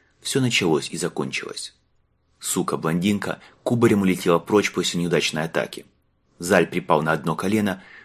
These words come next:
выставив перед собой убийственные кулаки. Удар левого в полной мере ощутила на себе пастушка. Рядом с напарником, по-прежнему безучастный,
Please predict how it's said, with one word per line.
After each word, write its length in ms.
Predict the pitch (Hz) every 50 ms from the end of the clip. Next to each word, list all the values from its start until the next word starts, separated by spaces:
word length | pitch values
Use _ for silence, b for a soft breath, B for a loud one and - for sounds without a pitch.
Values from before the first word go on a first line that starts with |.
| B B
выставив 400 | 117 120 117 - 123 110 104 -
перед 200 | - 95 98 95
собой 300 | - 101 92 92 92 90
убийственные 520 | 80 85 80 - - - 82 80 78 73
кулаки. 520 | - 80 80 76 - - - 55 - - _ _ _ _ _ _ _ _ _ _
Удар 340 | 95 92 85 92 87 85 87
левого 500 | 95 110 113 107 90 80 76 76 - B B B B
в 100 | - -
полной 320 | - 123 123 123 123 117
мере 260 | 113 107 98 90 90
ощутила 440 | 82 - - 90 82 - - 87 85
на 80 | 82 80
себе 220 | - - 78 76
пастушка. 600 | - 80 - - - 78 71 - - - - - _ _ _ _ _ _ _ _ _ _ _ _ _ _ _
Рядом 320 | - 82 85 78 73 71 -
с 80 | -
напарником, 640 | - - - 107 110 107 90 85 76 - 73 76 76
по-прежнему 500 | - - - 120 110 95 80 85 80 78
безучастный, 720 | 78 82 80 87 - - 107 101 - - - 90 85 -